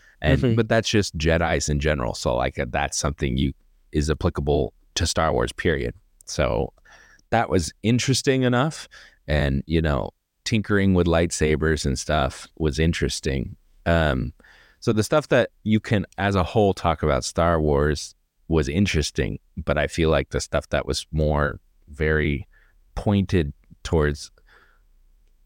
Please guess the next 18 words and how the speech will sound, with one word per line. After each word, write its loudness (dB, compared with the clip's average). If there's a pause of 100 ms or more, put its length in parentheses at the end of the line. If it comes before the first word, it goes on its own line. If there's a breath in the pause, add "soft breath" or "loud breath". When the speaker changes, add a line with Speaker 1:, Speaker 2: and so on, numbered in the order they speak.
(640)
Speaker 1:
it 2
just 0
felt 2
more, 4
I 0
felt 2
like 2
this, 0
the, 2
the, 2
this 2
show 2
leaned 2
more 2
into 0
the 0
fantasy 0
aspect 0